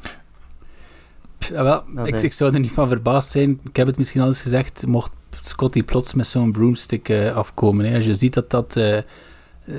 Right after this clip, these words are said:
Speaker 1: allee, Lucas Glover geholpen heeft, ik geloof dat Eduardo Molinari daar nu ook, eh, mee loopt te dwepen, of rond, mee loopt te dweilen, moet ik misschien zeggen. Ehm, dus ik zie Scotty daar ook wel nog mee, eh, mee afkomen.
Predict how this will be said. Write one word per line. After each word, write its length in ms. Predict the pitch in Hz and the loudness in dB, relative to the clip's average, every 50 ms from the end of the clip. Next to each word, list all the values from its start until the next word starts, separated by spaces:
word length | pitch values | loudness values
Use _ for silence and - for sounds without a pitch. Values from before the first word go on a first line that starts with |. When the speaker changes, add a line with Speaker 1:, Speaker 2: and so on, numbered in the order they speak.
| 135 - - - | -10 -12 -8 -4
Speaker 1:
allee, 260 | 123 113 107 104 101 | -2 0 2 2 4
Lucas 300 | 101 117 120 - 110 107 107 | 4 4 2 2 -2 -2 0
Glover 260 | 117 120 117 120 123 | 0 2 2 2 2
geholpen 400 | 120 117 120 120 127 123 - - | 2 2 2 2 2 0 0 0
heeft, 220 | 123 123 123 123 - | 0 2 0 0 -2
ik 60 | - | -2
geloof 160 | - 123 113 | 0 0 2
dat 120 | 110 120 - | 2 0 0
Eduardo 440 | 143 123 117 120 117 117 120 123 | 0 0 2 2 2 2 2 2
Molinari 580 | 113 110 113 110 110 107 110 110 117 123 127 123 | 2 2 2 2 2 2 2 2 2 2 2 2
daar 200 | 120 117 110 113 | 2 2 2 2
nu 80 | 131 127 | 0 0
ook, 280 | 123 123 123 - - 143 | 0 -4 -4 -2 0 2
eh, 240 | 127 123 123 123 123 - - - - - - - - - | 2 2 2 0 0 -4 -8 -16 -20 -20 -20 -20 -12 -6
mee 480 | - 117 117 120 117 117 120 131 123 117 | -2 0 2 4 4 2 2 0 0 0
loopt 260 | 120 120 120 - - | 0 0 0 -2 -4
te 160 | - 110 101 | -4 -4 -4
dwepen, 720 | 107 107 104 107 113 117 - - 127 127 123 123 120 123 | -2 0 0 2 0 2 2 0 0 2 0 0 -2 -2
of 120 | - 110 107 | -2 0 2
rond, 240 | 110 110 117 - - 107 | 2 2 2 0 0 0
mee 160 | 101 110 120 | 2 2 4
loopt 200 | 120 127 113 - | 2 2 0 0
te 120 | - 123 117 | -2 -4 -6
dweilen, 380 | 113 113 110 110 120 123 123 | -2 0 2 2 2 2 2
moet 140 | 127 127 - | 0 -2 -4
ik 80 | 139 127 | -8 -8
misschien 320 | 127 117 - - 120 113 | -8 -8 -4 -4 -4 -4
zeggen. 300 | - - 123 123 127 131 - - - - - - - - - - | -2 -4 -6 -6 -6 -8 -10 -16 -20 -20 -20 -20 -20 -20 -20 -8
Ehm, 640 | - 120 117 113 110 110 113 107 107 107 107 107 110 | -4 0 0 2 4 4 4 4 2 2 0 0 0
dus 180 | 110 110 107 - | 0 -2 0 0
ik 120 | 127 - | 0 0
zie 120 | - 120 110 | 2 0 0
Scotty 360 | - - - 120 - - 120 | 0 0 0 0 0 2 2
daar 160 | 113 104 101 | 2 2 2
ook 120 | 120 - - | 0 0 2
wel 120 | 117 110 | 2 2
nog 180 | 110 110 - - | 2 2 0 0
mee, 240 | 110 107 104 104 | -2 -2 -2 -2
eh, 80 | 107 113 | -2 -2
mee 160 | 110 107 107 104 | -2 -2 -4 -4
afkomen. 520 | 107 - - - 120 113 110 113 120 | -6 -8 -8 -8 -8 -6 -6 -8 -12